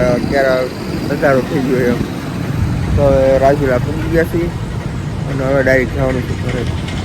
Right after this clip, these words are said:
આ બ્લોગ આપણે અહીંયા એન્ડ કરી દઈએ. પેલા ભાઈ તો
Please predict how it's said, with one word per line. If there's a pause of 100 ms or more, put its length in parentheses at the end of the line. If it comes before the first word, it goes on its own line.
(360)
આ (100)
બ્લોગ
આપણે (480)
અહીંયા (640)
એન્ડ
કરી
દઈએ. (600)
પેલા
ભાઈ (720)
તો